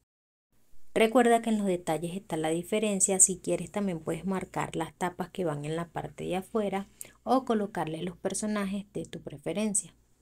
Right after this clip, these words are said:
La verdad no es nada difícil, simplemente tienes que hacer las letras lo más bonitas posible y esto es lo que le da vida a la cajita.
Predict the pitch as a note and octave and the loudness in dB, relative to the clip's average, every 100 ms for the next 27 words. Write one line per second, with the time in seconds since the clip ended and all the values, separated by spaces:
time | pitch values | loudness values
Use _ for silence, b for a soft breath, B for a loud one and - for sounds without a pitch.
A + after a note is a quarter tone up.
0 | _ _ - - - G#3+ B3+ C4 A3+ A3 | _ _ -20 -8 4 8 8 8 6 4
1 | F3+ E3 E3+ D#3+ E3+ F3 B3 A3+ G#3 F3+ | 2 0 -2 0 -2 0 2 4 4 2
2 | F#3 F3 G3+ A3+ A3+ A3+ A3+ A3 G#3+ F#3+ | 0 2 2 4 4 4 4 2 0 -4
3 | - E3 E3 F#3 F#3 F#3 F#3+ F#3+ E3 E3 | -2 -4 -2 2 2 2 2 2 2 -4
4 | D3 D#3+ E3 E3 - F3 - G3 - G3+ | -6 -4 -2 -4 -6 -6 0 0 2 4
5 | F#3 F#3 - G3 F3 D#3 F3+ F#3 F3+ F#3+ | 4 4 0 0 0 -2 -2 -2 -2 -2
6 | E3+ D#3+ D#3 E3+ G3 F#3 F#3 F3+ F#3+ F3+ | -2 -2 -2 0 2 2 2 -2 -6 -2
7 | F3 E3 D#3+ - D3+ D3+ C#3 | -2 -2 -6 -6 -8 -8 -12